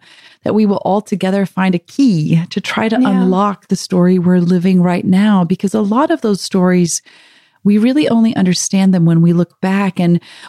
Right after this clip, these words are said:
Speaker 1: we recently had a moment like that here at Maplehurst with Christy and John. And this is a teaser for a forthcoming episode, but we stood in front of their big,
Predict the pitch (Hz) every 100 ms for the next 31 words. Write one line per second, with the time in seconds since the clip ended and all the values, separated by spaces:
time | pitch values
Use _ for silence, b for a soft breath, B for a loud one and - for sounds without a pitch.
0 | - 233 254 - 349 311 240 220 190 180
1 | 214 233 - 180 - 175 - - 214 233
2 | 190 - 190 220 196 196 180 180 175 175
3 | - 190 175 - 208 - 208 196 170 -
4 | 180 175 170 156 175 175 165 B B B
5 | 247 - 254 196 - 226 233 214 185 170
6 | 180 175 - 202 - - 202 180 196 233
7 | 262 208 175 175 170 - 202 - - 247
8 | 254 247 - 202 208 220 214 196 180 -
9 | 190 202 214